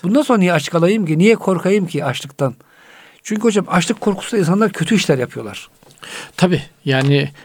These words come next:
Speaker 2: bir de şey kendi kendine hasta ediyor. Yani, e, geçen programlarda siz anlatmıştınız.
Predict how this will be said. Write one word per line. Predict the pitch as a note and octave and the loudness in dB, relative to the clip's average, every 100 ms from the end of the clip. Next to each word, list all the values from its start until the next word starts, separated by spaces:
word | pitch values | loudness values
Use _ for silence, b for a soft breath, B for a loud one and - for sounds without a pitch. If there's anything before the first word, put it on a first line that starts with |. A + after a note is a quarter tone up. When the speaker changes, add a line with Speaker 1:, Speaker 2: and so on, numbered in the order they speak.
| - | -2
Speaker 2:
bir | D#3 | 2
de | E3+ | 2
şey | G3 - | 0 -2
kendi | - E3 F#3+ | -2 2 4
kendine | F#3 F#3 F#3+ | 4 2 4
hasta | G3 C#3+ - G#3 | 4 2 2 2
ediyor. | F#3+ B2+ | 2 0
Yani, | A#2+ B2+ B2+ B2+ G3+ | 2 0 0 -2 0
e, | C#3+ C3+ | 2 2
geçen | C3+ C#3 C#3 D#3 | 2 0 2 -2
programlarda | D3 C#3+ C#3+ D3 C3+ C#3 | 0 0 2 2 2 -2
siz | - | 0
anlatmıştınız. | C#3 C3 - - - A#2+ - | -2 -2 -4 -4 -4 -4 -6